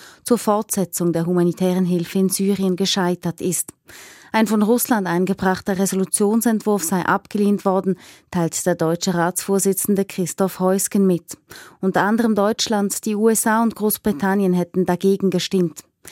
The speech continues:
Gestern hatten Russland und China einen Resolutionsentwurf von Deutschland und Belgien abgelehnt, der von allen anderen Ratsmitgliedern unterstützt worden war.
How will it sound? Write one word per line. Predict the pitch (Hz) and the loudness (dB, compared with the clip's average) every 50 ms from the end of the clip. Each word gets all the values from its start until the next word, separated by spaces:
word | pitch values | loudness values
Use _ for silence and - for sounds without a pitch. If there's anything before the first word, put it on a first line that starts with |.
| - - - - - _ _ | -20 -20 -20 -20 -20 _ _
Gestern | - 156 147 151 - - - 180 180 180 | -6 -4 -4 -4 -4 -6 -4 -2 0 0
hatten | 180 180 175 - 190 190 | 0 0 0 0 -2 0
Russland | 190 202 208 214 - - 220 214 208 | 2 2 0 0 0 0 0 0 2
und | 220 220 202 | 0 0 -2
China | - - - 233 240 240 240 220 175 | -2 -4 -2 0 2 2 4 2 2
einen | 202 208 208 202 208 | 2 2 2 2 2
Resolutionsentwurf | 190 208 185 208 202 202 - - 214 208 220 233 208 233 220 208 - - 208 196 190 - - | 2 2 2 2 0 0 0 0 0 2 2 2 2 2 0 0 0 0 0 0 0 -2 -8
von | 170 - - 190 190 | -14 -6 -2 -2 0
Deutschland | 156 156 151 160 - - - 180 175 170 | 0 0 -4 -4 -6 -4 0 0 2 2
und | 175 175 170 - - | 2 0 -2 -2 -2
Belgien | - 180 190 220 226 247 233 220 | 0 0 2 2 2 0 0 2
abgelehnt, | 208 208 208 - - 226 214 208 208 208 196 - _ - - - - - _ | 2 0 -2 0 -2 0 2 4 2 2 0 -2 _ -18 -20 -20 -20 -20 _
der | - 214 | -6 -2
von | 190 214 202 | 0 2 2
allen | 180 170 165 - | 2 2 0 0
anderen | - 156 160 175 175 185 185 190 180 | 0 0 0 0 0 0 0 0 0
Ratsmitgliedern | 170 165 170 170 - - 196 185 180 - - 190 196 185 196 196 | 0 -2 -4 -4 -2 -2 -2 -2 -2 -2 -4 -2 -2 0 0 0
unterstützt | 196 196 180 214 220 - - - 208 185 - - - - | 0 0 0 -2 -2 -4 -2 -4 -4 -4 -4 -6 -6 -2
worden | 185 180 170 160 175 180 165 | -2 -2 -2 0 0 0 0
war. | 175 165 151 | 0 0 -2